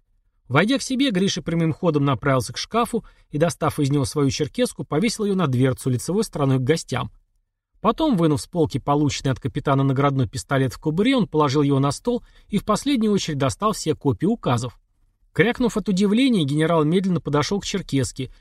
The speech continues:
и, тронув пальцем крест, удивлённо проворчал: «И вправду новенький, удивил».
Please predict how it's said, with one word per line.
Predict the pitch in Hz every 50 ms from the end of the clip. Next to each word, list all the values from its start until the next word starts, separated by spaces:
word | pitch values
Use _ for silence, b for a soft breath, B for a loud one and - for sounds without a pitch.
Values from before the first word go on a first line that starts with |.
| _ _
и, | _ 143 139
тронув | - 160 160 156 147 127 -
пальцем | - - 143 135 117 - 143 131
крест, | - - 160 214 - -
удивлённо | - 147 135 135 123 127 131 131 135 127
проворчал: | - 127 131 147 175 165 - - 123 120 - - - _ _ _ _ _ _ _ _
«И | 131 147 165
вправду | - - 226 233 240 226 170 135 131 139
новенький, | 143 170 175 135 120 120 110 - - 117 117 120
удивил». | 127 147 156 208 247 220 165 160 180 196